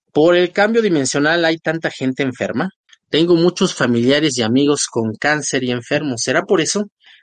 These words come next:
Eh, tal vez una parte, Clau. Mira, yo tengo una teoría, y lo he visto porque, pues, estoy en contacto con médicos. Aquí estaba el doctor Mauricio, así que no me dejará mentir.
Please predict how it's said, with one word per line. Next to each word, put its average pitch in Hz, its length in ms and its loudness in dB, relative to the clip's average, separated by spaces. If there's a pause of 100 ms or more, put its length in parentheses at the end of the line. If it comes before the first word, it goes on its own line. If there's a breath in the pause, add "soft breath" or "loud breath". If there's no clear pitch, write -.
Eh, 220 280 6 (540 loud breath)
tal 233 160 -4
vez 247 160 -2
una 233 240 -2
parte, - 840 -4
Clau. 143 300 0 (360)
Mira, 180 440 4
yo 269 240 0
tengo 294 280 0
una 269 180 2
teoría, 143 580 2 (420)
y 156 120 2
lo 208 100 6
he - 20 4
visto 262 360 2
porque, 131 280 -6
pues, 110 200 -14
estoy 135 720 0
en 117 100 -4
contacto 135 480 -2
con 104 220 -2
médicos. 180 380 2
Aquí - 140 -2
estaba 147 220 2
el 131 60 2
doctor 117 260 0
Mauricio, 143 560 0 (140)
así 127 240 -4
que 127 100 -2
no 147 80 2
me 131 120 2
dejará 107 260 -2
mentir. 147 400 2